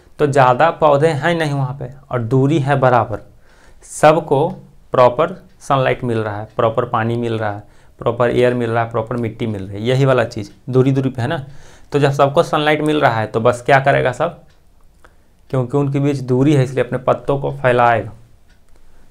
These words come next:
पत्तों को फैलाएगा, शाखाओं को फैलाएगा। इसलिए नींबू का अगर पेड़ आप देखे होंगे तो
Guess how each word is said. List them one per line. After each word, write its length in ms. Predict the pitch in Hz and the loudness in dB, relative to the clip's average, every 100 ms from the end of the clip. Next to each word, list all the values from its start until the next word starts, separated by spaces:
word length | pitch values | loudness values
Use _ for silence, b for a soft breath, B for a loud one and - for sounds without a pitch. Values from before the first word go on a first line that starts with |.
| - | -4
पत्तों 300 | 127 135 151 | -4 -2 -4
को 140 | 147 170 | -2 -6
फैलाएगा, 500 | - 127 123 110 98 | 0 2 2 0 -2
शाखाओं 500 | - 120 117 120 127 | -2 -2 0 -2 0
को 120 | 131 | -4
फैलाएगा। 460 | 135 120 113 101 104 - | -4 -2 -2 -2 -4 -4
इसलिए 520 | 151 139 180 180 110 - b b b b | -4 0 0 2 -2 -4 b b b b
नींबू 360 | 135 139 147 165 | 0 2 2 0
का 140 | 165 | 2
अगर 200 | 156 151 | 2 2
पेड़ 200 | 151 147 143 | -2 0 0
आप 140 | 131 | 0
देखे 260 | 123 117 139 | -4 0 -2
होंगे 280 | 104 101 | -2 -4
तो 220 | 113 101 | -6 -8